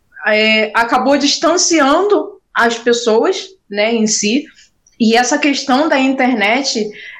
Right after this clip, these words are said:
é, é o que a, as pessoas hoje utilizam muito, falam muito, "Ah, porque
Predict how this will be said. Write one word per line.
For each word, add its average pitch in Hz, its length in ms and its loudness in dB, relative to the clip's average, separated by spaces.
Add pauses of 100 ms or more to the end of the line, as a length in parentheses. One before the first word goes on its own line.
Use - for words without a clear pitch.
é, 202 380 2
é 220 60 2
o 220 60 2
que 220 100 0
a, 226 200 -2
as 220 120 -2
pessoas 233 420 0
hoje 233 300 2
utilizam 226 580 2
muito, 226 320 2
falam 220 340 0
muito, 233 300 0
"Ah, 277 300 2
porque 262 400 0